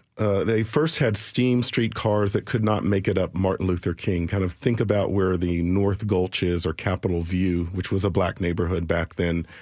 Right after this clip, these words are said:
and going up the hill toward the state capitol, kind of toward where Municipal Auditorium is, the Black Business District. So steam cars didn't work, and so they got electric,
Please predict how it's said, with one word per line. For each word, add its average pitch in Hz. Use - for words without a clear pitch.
and 90
going 104
up 98
the 90
hill 95
toward 95
the 90
state 95
capitol, 90
kind 101
of 92
toward 92
where 90
Municipal 90
Auditorium 98
is, 90
the 104
Black 90
Business 104
District. -
So 107
steam 139
cars 113
didn't 95
work, 90
and 95
so 95
they 92
got 87
electric, 101